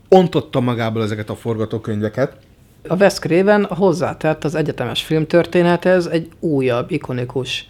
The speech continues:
Speaker 2: ö, hát gyilkost. Ugye ő megteremtette annak idején Freddy Krügert, itt meg ugye Ghostface-t.
Speaker 1: Mhm.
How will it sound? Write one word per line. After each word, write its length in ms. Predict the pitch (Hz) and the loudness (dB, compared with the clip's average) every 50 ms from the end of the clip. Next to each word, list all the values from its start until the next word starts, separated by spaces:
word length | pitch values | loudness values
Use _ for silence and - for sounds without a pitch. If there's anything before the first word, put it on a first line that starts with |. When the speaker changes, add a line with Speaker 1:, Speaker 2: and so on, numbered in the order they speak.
| - - - - - - _ _ - | -20 -20 -20 -20 -20 -20 _ _ -14
Speaker 2:
ö, 380 | 214 147 156 160 160 151 123 - 151 151 156 - - - - | -10 -10 -8 -8 -8 -8 -8 -8 -8 -10 -12 -14 -18 -20 -16
hát 260 | - - 160 143 143 | -10 -8 -8 -8 -6
gyilkost. 720 | 151 170 143 139 139 139 - 196 233 233 - - - - - - - - - | -4 -2 0 0 0 2 2 2 2 2 -2 -4 -8 -10 -14 -20 -20 -10 -4
Ugye 220 | 180 170 170 170 | -2 0 2 4
ő 140 | 170 175 175 | 6 8 8
megteremtette 760 | 180 175 170 160 - - 156 139 127 135 - 135 127 - 143 | 8 8 6 4 2 0 0 2 0 0 -2 -4 0 0 2
annak 240 | 143 139 135 135 - | 2 2 0 -2 -2
idején 200 | 127 120 117 120 | -2 -2 -2 -4
Freddy 300 | - - 160 151 165 160 | -2 0 2 2 2 2
Krügert, 520 | - 185 196 196 196 202 208 208 208 - | 4 6 6 8 8 8 6 6 4 2
itt 120 | - - - | -2 -4 -2
meg 100 | 156 147 | 0 2
ugye 120 | 143 143 | 2 2
Ghostface-t. 960 | 131 131 143 120 117 120 - - - - 120 123 147 185 196 - - - - - - - - - - - - - - - - | 0 0 -2 -2 -2 -4 -8 -10 -6 -4 -2 0 0 0 -2 -4 -10 -14 -18 -20 -20 -20 -20 -20 -20 -20 -20 -20 -20 -14 -8
Speaker 1:
Mhm. 180 | - 143 143 | -4 -2 -2